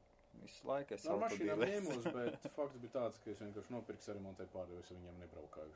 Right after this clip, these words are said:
Speaker 2: krustam šķērsām.
Speaker 1: Nu, kā tev cilvēks atbrauc, nopērk,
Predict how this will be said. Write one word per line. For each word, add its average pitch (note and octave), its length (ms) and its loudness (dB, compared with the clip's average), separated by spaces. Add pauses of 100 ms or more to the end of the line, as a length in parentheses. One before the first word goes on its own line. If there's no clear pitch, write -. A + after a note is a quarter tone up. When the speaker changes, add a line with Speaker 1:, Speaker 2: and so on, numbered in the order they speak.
(120)
Speaker 2:
krustam D#2+ 400 -14
šķērsām. D#2 500 -10 (680)
Speaker 1:
Nu, D3+ 80 -4
kā D#3+ 100 8
tev G2+ 120 4
cilvēks G2 360 2
atbrauc, A#3+ 480 -2 (260)
nopērk, F#3+ 500 2